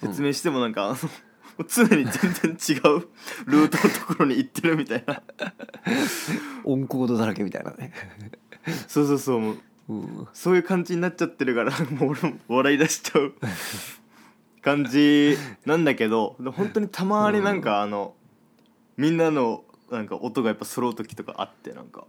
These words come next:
Speaker 2: あー。
Speaker 1: あ、これ今なんか、ちょ、来てる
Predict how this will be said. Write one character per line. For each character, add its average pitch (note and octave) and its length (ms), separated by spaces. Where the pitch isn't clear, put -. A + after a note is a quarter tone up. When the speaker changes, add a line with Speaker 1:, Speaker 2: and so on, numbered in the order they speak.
Speaker 2:
あ G2+ 680
ー。 - 220
Speaker 1:
あ、 F3 60
こ D#3+ 100
れ D#3+ 80
今 G#3+ 200
な D3+ 80
ん C3+ 80
か、 G#2+ 280
ち - 100
ょ、 - 40
来 - 160
て E3+ 120
る D3+ 80